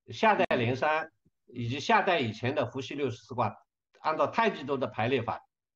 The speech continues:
要形成那个图像，一定要形成那个排列。只有那个卦象的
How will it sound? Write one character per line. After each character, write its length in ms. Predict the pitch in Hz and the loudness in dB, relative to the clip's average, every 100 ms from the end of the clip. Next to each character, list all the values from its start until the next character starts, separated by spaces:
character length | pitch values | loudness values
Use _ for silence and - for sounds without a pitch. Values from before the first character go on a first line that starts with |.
| - - - | -20 -18 0
要 160 | 196 | 2
形 220 | 160 170 | 2 -2
成 140 | 214 196 | 2 4
那 100 | 196 | 4
个 100 | 170 | 2
图 200 | 113 123 | -2 -4
像， 260 | 139 147 160 | 0 -2 -2
一 40 | |
定 200 | 180 202 | 0 4
要 240 | 190 147 | 6 6
形 320 | 117 - 123 139 | 4 -2 -4 -4
成 140 | 139 | -4
那 60 | 131 | -4
个 100 | 113 | -6
排 240 | - 80 | -10 -14
列。 200 | 95 107 _ _ _ _ _ _ _ _ _ _ _ _ _ _ _ _ _ | -12 -12 _ _ _ _ _ _ _ _ _ _ _ _ _ _ _ _ _
只 160 | - | 0
有 120 | 220 214 | 6 6
那 220 | 247 254 | 8 6
个 120 | 185 | 4
卦 340 | - 220 160 123 | 4 6 6 4
象 280 | - 147 | 0 0
的 140 | 120 | 0